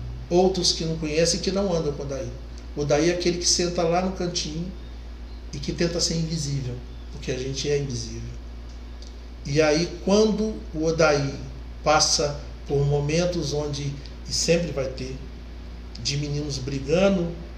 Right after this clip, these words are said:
implicando, aí um começa. Macaco,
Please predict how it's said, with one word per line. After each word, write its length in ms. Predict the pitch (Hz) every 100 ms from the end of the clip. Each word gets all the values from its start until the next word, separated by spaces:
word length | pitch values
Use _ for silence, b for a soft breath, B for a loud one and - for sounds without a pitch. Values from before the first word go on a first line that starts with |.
| -
implicando, 640 | - - - 156 175 180 185 -
aí 300 | 139 147 156
um 160 | 170 185
começa. 600 | 175 165 123 117 - - - - - -
Macaco, 480 | 143 156 - 117